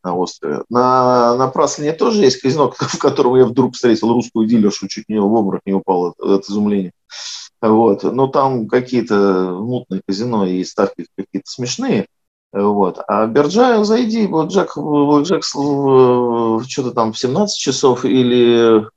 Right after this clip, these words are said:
э, ну, к вечеру надо приходить, к шести-семи вечера, что-то такое. Вот. Э, так что, э,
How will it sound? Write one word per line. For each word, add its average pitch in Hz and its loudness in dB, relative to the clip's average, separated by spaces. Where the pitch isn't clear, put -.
э, 98 -2
ну, 147 -4
к - -16
вечеру 147 -2
надо 95 -2
приходить, 110 -2
к - -20
шести-семи 113 -2
вечера, 98 0
что-то - -8
такое. 90 0
Вот. 87 -2
Э, 110 -2
так 123 -2
что, 143 2
э, 143 0